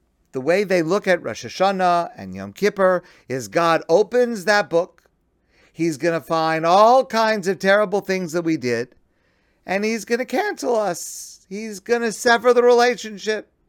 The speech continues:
And there's no excuses. I mean, we did it. We know we did it. He knows we did it.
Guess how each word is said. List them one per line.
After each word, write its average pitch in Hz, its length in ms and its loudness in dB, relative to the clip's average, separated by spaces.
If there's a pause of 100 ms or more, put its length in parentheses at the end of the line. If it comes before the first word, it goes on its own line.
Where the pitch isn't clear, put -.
(2000)
And 185 500 -2 (220)
there's 127 200 -6
no 190 160 2
excuses. 208 1200 -4
I 156 80 -6
mean, 165 500 -8
we 123 120 -10
did 240 220 6
it. 220 340 2
We 131 140 -12
know 170 200 0
we 240 140 -2
did 160 240 -2
it. 185 240 -4
He 254 260 -6
knows 196 400 0
we 139 140 -10
did 113 220 -10
it. - 140 -14